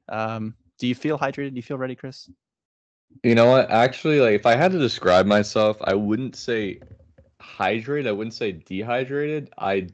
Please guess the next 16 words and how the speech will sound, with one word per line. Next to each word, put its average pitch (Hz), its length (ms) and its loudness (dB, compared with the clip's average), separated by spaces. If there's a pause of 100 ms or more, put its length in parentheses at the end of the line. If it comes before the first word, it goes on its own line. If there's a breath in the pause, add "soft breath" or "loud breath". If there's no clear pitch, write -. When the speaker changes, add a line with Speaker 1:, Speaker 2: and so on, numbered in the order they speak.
(240)
Speaker 2:
would 110 140 -6
definitely 165 320 0
say 143 220 -2
I 120 60 0
could 104 180 -10
use 90 520 -8
more 87 340 -2
water, 135 480 -4 (540)
but 92 280 0
then 104 300 2
you 98 140 -2
just 92 180 -6
made 90 160 -4
me 80 80 -8
speak, 73 460 -10
so 71 420 -4